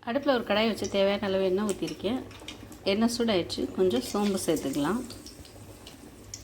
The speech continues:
சோம்பு பொரிஞ்சிருச்சு. அதுல கருவேப்பிலை சேர்த்துக்கலாம். அது கூட பொடியா கட் பண்ணி வச்ச பெரிய வெங்காயம் சேர்த்துக்கலாம். சேர்த்துட்டு கண்ணாடி பதம் வர அளவுக்கு வெங்காயத்தை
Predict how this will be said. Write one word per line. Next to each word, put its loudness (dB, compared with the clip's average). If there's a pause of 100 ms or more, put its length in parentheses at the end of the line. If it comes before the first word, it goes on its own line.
(480)
சோம்பு 8
பொரிஞ்சிருச்சு. 2
அதுல 4
கருவேப்பிலை 8
சேர்த்துக்கலாம். 2 (500)
அது -4
கூட 0 (120)
பொடியா 4
கட் 2
பண்ணி 6
வச்ச 0 (120)
பெரிய 4
வெங்காயம் 4
சேர்த்துக்கலாம். 2 (3000)
சேர்த்துட்டு 6 (520)
கண்ணாடி 6
பதம் 4
வர 4
அளவுக்கு 4
வெங்காயத்தை 6